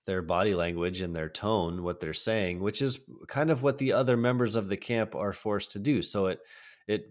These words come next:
makes you like another member of this team that's watching this unfold, not quite sure exactly what's happening. Like,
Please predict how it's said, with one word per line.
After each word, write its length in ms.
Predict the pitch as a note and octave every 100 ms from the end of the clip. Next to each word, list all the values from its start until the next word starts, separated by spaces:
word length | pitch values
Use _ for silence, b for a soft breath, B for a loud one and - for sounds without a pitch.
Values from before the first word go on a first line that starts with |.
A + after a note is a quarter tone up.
| C#3 A#2+
makes 500 | A#2 A#2 A#2 - G#2+
you 640 | G#2+ C3 B2 G2 F#2+ F#2+
like 240 | G2 F#2 G2
another 320 | G2+ G2 F#2
member 480 | F#2 G#2 G#2 F2 E2+
of 260 | F2+ E2
this 200 | E2+ E2+
team 400 | - C3+ G#2+ D#2+
that's 260 | D#2+ - -
watching 360 | E2+ E2+ F#2+
this 160 | F2 E2+
unfold, 580 | E2+ D#2+ A#2 F#2 D#2+ - -
not 200 | D#2+ D#2
quite 220 | - F2 C#2+
sure 200 | - E2
exactly 400 | D#2+ E2 E2 D#2
what's 160 | C#2+
happening. 380 | G2+ F#2 D2+ D2
Like, 260 | D2+ D#2